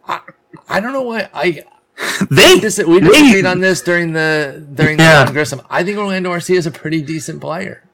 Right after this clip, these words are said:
Speaker 2: Um, I mean, he's a very good defensive player, but it just tells me that Grissom is not coming back up anytime soon. So, like,
Speaker 1: Which
Speaker 2: there, there were
Speaker 1: I'm
Speaker 2: some
Speaker 1: glad to
Speaker 2: people.
Speaker 1: say.
Speaker 2: I did a couple drafts before the start, right before the start of draft season, and there were people still drafting Vaughn Grissom, and I'm like, "Oh, that is not gonna end well."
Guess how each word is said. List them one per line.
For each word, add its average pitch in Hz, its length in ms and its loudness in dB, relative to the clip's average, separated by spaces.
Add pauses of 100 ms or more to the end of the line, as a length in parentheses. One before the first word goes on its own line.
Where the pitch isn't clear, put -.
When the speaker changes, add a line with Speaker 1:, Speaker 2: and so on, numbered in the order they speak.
(220)
Speaker 2:
Um, 180 240 4
I - 120 6
mean, 185 80 8
he's 233 200 8
a 214 60 6
very 185 260 6
good 214 160 4
defensive 151 540 4
player, 117 320 6
but 123 140 4
it 117 160 4
just 113 240 -4
tells 139 280 6
me 135 160 4
that 113 120 2
Grissom 131 340 2
is 90 120 -4
not 107 300 2
coming 98 240 -2
back 90 260 -2
up 92 180 -4
anytime 80 380 -14
soon. 80 320 -16 (440)
So, 92 380 4
like, 110 160 6
Speaker 1:
Which 113 80 -4
Speaker 2:
there, 151 180 6
there 143 140 4
were 165 80 8
Speaker 1:
I'm 175 60 6
Speaker 2:
some 165 200 2
Speaker 1:
glad 143 200 2
to 160 80 2 (320)
Speaker 2:
people. - 80 -18
Speaker 1:
say. - 340 -20
Speaker 2:
I 131 120 4
did 143 180 4
a 139 40 4
couple 135 300 4
drafts 107 460 2
before 107 560 2
the 98 120 0
start, 101 360 0
right 104 180 4
before 104 220 0
the 98 80 2
start 110 200 4
of 101 60 2
draft 101 300 2
season, 95 320 0
and 95 80 0
there 101 80 4
were 92 40 -2
people 104 240 -2
still 107 280 0
drafting 92 600 2
Vaughn 92 240 2
Grissom, 87 440 -2
and 82 80 -4
I'm 87 80 -2
like, 87 180 0
"Oh, 95 100 2
that 92 160 6
is 82 160 0
not 76 220 -4
gonna 76 140 -6
end 67 120 -10
well." 53 220 -4